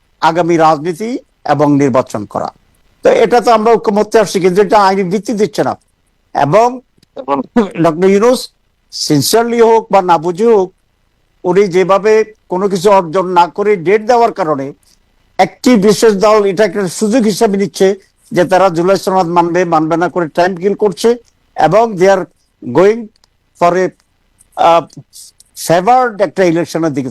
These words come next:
তারা যাওয়ার চেষ্টা করছে। This is one। সেকেন্ড, আপনি যে পিআর এর কথা বলেছেন, পিআর বাংলাদেশের জন্য নতুন, কিন্তু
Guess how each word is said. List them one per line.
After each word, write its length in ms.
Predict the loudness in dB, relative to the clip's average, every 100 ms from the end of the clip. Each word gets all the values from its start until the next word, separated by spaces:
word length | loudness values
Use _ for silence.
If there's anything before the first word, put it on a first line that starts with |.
| -6
তারা 180 | -4 -2
যাওয়ার 240 | -4 -4
চেষ্টা 280 | -8 -10 -8
করছে। 220 | -6 0
This 200 | 2 2 2
is 60 | 0
one। 180 | 0 -4 _ _ _ _ _
সেকেন্ড, 460 | -4 -2 0 2 2
আপনি 220 | 0 0
যে 120 | 0
পিআর 300 | 2 2 2
এর 100 | 2
কথা 220 | -2 -4
বলেছেন, 420 | -2 -4 -8 -14 -18 _ _ _ _ _ _ _ _ _ _ _ _ _
পিআর 360 | 4 4 4 0 -6 _ _ _ _ _ _ -8
বাংলাদেশের 640 | -4 0 0 -2 0 0 0
জন্য 180 | 0
নতুন, 380 | 0 0 0 -4 -4 _ -4
কিন্তু 420 | -4 0 0